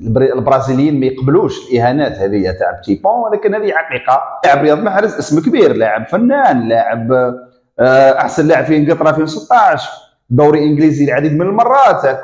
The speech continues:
كؤوس، القاب، اسم كبير. لكن في الشوط الثاني حدث اللي ما يتوقعها حتى واحد. مدافعين عرس،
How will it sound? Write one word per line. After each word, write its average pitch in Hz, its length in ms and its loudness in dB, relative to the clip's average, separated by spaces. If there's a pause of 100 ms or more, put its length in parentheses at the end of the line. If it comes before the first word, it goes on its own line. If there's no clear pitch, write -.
كؤوس، 240 680 2
القاب، 214 520 0 (720)
اسم 254 220 0
كبير. 247 640 0 (440)
لكن 170 680 2 (520)
في - 60 -6
الشوط 240 360 0
الثاني 226 640 -4
حدث - 440 -2 (300)
اللي 123 160 2
ما 233 140 -2
يتوقعها 180 480 -2
حتى 127 260 -4
واحد. 90 300 -4 (600)
مدافعين 175 1120 2
عرس، 170 480 2